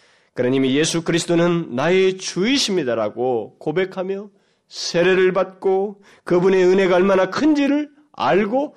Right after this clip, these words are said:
주님을 따르기로 한 사람입니다. 그리고 로마의 황제의 보좌보다도 그리스도의 보좌가 더 크고 영광스러우며 높다는 것을,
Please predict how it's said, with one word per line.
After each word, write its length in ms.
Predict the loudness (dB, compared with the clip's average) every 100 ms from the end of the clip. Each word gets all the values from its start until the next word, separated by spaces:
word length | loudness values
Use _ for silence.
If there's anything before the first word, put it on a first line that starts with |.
| _
주님을 400 | -10 -4 0 0
따르기로 380 | 0 -2 -2 0
한 140 | 0 0
사람입니다. 720 | 0 0 -2 -6 -14 -20 -20 -20 -20 _
그리고 400 | -2 2 2 2
로마의 440 | 2 2 4 4 2
황제의 580 | 2 2 2 2 0 0
보좌보다도 920 | 0 2 2 2 0 2 2 4 2 -2 -14
그리스도의 540 | -2 0 0 0 0 2
보좌가 480 | 0 0 2 2
더 160 | 0 -2
크고 540 | -2 -4 2 4 2 0 -8 -2
영광스러우며 1200 | 2 4 2 2 0 2 2 2 4 4 2 -2 -16 _ _ _ _ _ _
높다는 640 | -20 -20 _ -16 -12 -12
것을, 500 | -14 -20 -14 -14 -14